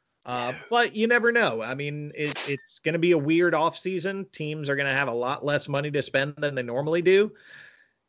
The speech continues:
Speaker 1: You know, eighteen point nine million dollars might be attractive while you try to, you know, m-, uh,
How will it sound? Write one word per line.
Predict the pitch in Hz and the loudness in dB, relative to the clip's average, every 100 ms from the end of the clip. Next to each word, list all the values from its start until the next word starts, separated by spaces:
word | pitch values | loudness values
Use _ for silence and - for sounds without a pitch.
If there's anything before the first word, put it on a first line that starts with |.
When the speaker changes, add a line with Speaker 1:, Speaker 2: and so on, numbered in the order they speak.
| _ | _
Speaker 1:
You | 170 156 | -2 2
know, | 131 170 | 6 6
eighteen | 147 190 175 | 6 2 4
point | 180 175 | 2 4
nine | 185 185 | 2 2
million | 196 185 | 2 2
dollars | 185 202 202 156 | 4 6 4 4
might | 175 170 | 2 4
be | 170 | 2
attractive | - 196 208 185 156 | 4 4 4 4 2
while | 139 151 | 2 2
you | 151 151 151 143 | 2 0 0 -2
try | - 156 160 | -2 0 4
to, | 156 147 143 139 - - - - 175 | 4 4 2 -2 -8 -20 -20 -10 -2
you | 156 | 2
know, | 123 | 2
m-, | 131 127 | -2 -6
uh, | 135 | -10